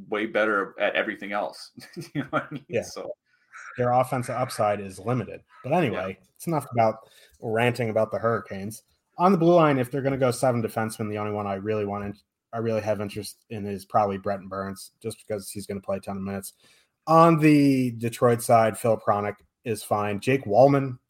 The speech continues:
Speaker 2: twenty-seven hundred, up onto that second pair, also fine.
Speaker 1: Yeah, Hronek's kind of the guy that stood out a little bit to me. For this reason, is the Detroit power play has actually been better with Hronek than with Cedar this year. Um, so I don't mind Hronek at forty-eight hundred, honestly.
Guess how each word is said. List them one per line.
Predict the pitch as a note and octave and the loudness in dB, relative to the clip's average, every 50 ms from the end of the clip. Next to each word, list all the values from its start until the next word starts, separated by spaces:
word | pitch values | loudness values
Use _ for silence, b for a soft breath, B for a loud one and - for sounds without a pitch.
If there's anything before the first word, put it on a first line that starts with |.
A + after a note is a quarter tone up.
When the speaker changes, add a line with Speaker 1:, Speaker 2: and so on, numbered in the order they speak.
| _ | _
Speaker 2:
twenty-seven | _ - C3 B2+ B2 - C3+ B2 A#2+ | _ -8 -6 -6 -4 -2 -2 -2 0
hundred, | A#2 B2 A#2+ B2 A#2+ A#2+ A#2+ - _ _ _ _ _ - | 0 0 0 0 -2 -4 -6 -12 _ _ _ _ _ -4
up | B2 A#2+ A#2+ | -2 0 0
onto | A#2+ A2+ A2 - A#2+ | 0 0 0 0 0
that | A2 G#2 - | 0 0 0
second | - A#2 G#2+ - G#2+ G2+ | -2 -4 -4 -4 -6 -6
pair, | - A2 G#2 G2+ G2 | -4 -2 -2 -2 -4
also | G2 G2 F#2 - - G2 | -6 -8 -8 -10 -12 -16
fine. | - - F#2 F2+ F#2 F#2+ _ _ _ _ _ _ _ _ | -12 -12 -12 -12 -12 -14 _ _ _ _ _ _ _ _
Speaker 1:
Yeah, | - D3+ C#3 C3+ B2+ B2 A#2 A2+ - - | -4 0 2 4 6 4 4 2 0 -8
Hronek's | - C3+ A#2+ C3 C3+ C#3+ D#3 F3 F3 E3+ - - | -10 -4 0 2 2 4 2 2 -2 -4 -4 -8
kind | - - - A2+ A#2 A#2 A#2 | -10 -6 0 2 2 4 4
of | A#2 | 2
the | A2+ A2 | 0 2
guy | A2 A2+ A2+ A2 | 2 2 2 2
that | A2 A2 | 0 -4
stood | - - - A#2+ A2+ A2+ | -6 -6 -4 -2 0 0
out | A2+ G#2+ | 0 -2
a | G#2+ | -2
little | G#2 G#2+ G#2+ A2 G#2+ | -4 -4 -4 -4 -2
bit | A2+ A#2 A2+ | -4 -4 -6
to | - | -4
me. | B2+ B2 A#2+ | -6 -4 -4
For | A2+ - C3 | -4 -6 -4
this | B2+ C#3+ G3 G#3 - - | -2 -2 -2 -2 -2 -2
reason, | C3+ C3 C#3+ C#3 A2+ A#2+ A2+ | -2 0 0 0 0 -2 -8
is | G#2+ G2 | -8 -10
the | A2+ A2 | -12 -14
Detroit | G#2 A2+ - - - F3+ G#3+ G#3 - | -16 -14 -8 -2 0 0 0 2 2
power | - A#2+ B2+ C3+ C3 | 4 4 4 4 2
play | C3 C#3+ C3+ | 0 -2 -2
has | B2+ A2 | -2 2
actually | G#2 G#2 G#2+ G#2 - B2 | 2 2 2 0 -2 -8
been | A2+ G#2 A2 G2+ | -8 -8 -8 -6
better | F#2+ G#2 G#2+ G#2+ | -2 -2 0 0
with | G#2 G#2 G2+ G2 | -2 -2 -6 -8
Hronek | - - F#2+ F#2+ F#2+ G2+ G#2 A2 G#2 - | -6 -4 -2 -2 -2 -2 -4 -6 -8 -6
than | F#2+ G2 G2+ | -8 -8 -8
with | G2 F2+ | -8 -12
Cedar | - - - F#2+ F#2+ G#2+ A#2 A2+ | -14 -12 -12 -10 -6 -4 -4 -2
this | A2+ A2+ A2+ - | -2 -4 -4 -4
year. | A#2+ B2 A#2+ A#2+ A#2+ - B B B B B B B B _ - | -6 -4 -4 -4 -6 -10 B B B B B B B B _ -6
Um, | G2 G2+ F#2+ F#2+ F#2+ F#2+ F#2 F#2 F2+ F2+ - - _ _ _ _ _ _ _ _ _ _ _ _ - | -4 -2 0 0 0 0 -2 -4 -6 -8 -14 -18 _ _ _ _ _ _ _ _ _ _ _ _ -18
so | - - B2+ A#2 G#2 | -8 -4 0 2 4
I | - B2+ | 4 4
don't | C3 D3 E3 D#3+ | 4 4 2 0
mind | C#3+ C3 C3+ C3+ A#2 | 0 0 0 0 -2
Hronek | G#2 A2 G#2+ G#2 A2 A2 G#2+ G#2+ | -2 0 0 2 0 0 -4 -8
at | A2+ - | -12 -18
forty-eight | - - G#2+ G#2+ G#2+ G2+ G2+ G2 - | -12 -8 -6 -6 -4 -4 -6 -6 -6
hundred, | G2+ G2+ G2+ G2 F#2+ F2 - | -8 -8 -6 -6 -6 -6 -6
honestly. | F#2 F2+ F2+ F2+ E2+ - - F2+ F#2+ F#2 F2+ - | -6 -6 -6 -8 -10 -14 -12 -10 -10 -10 -10 -12